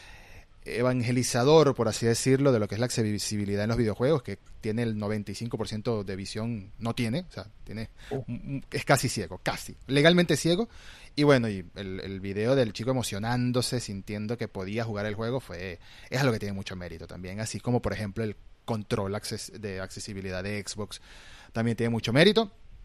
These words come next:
Speaker 1: aunque no se consiga prácticamente en ningún lugar en Latinoamérica. Esperemos que eso cambie con el futuro. Pero bueno, eso, ese es otros temas.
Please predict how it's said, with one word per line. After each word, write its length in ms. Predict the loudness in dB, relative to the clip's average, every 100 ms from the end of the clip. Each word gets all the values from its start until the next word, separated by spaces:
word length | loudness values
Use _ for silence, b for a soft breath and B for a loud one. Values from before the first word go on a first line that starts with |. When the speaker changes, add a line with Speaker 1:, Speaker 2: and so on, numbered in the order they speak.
| -20 -20 -20 -20 -8
Speaker 1:
aunque 220 | -6 -4
no 80 | -4
se 100 | -4
consiga 420 | -4 -6 -6 -6 -6
prácticamente 480 | -6 -6 -6 -6 -6
en 120 | -6
ningún 200 | -6 -6
lugar 180 | -4 -4
en 60 | -6
Latinoamérica. 540 | -8 -6 0 0 -2 -6 -14 -20 -10
Esperemos 300 | -8 -8 -8
que 80 |
eso 120 | -10 -10
cambie 240 | -12 -12
con 120 | -10
el 80 | -12
futuro. 340 | -12 -14 -6
Pero 140 | 0 2
bueno, 160 | 2
eso, 100 | 4
ese 240 | 4 6 8
es 80 | 8
otros 300 | 8 2 0
temas. 320 | -6 -8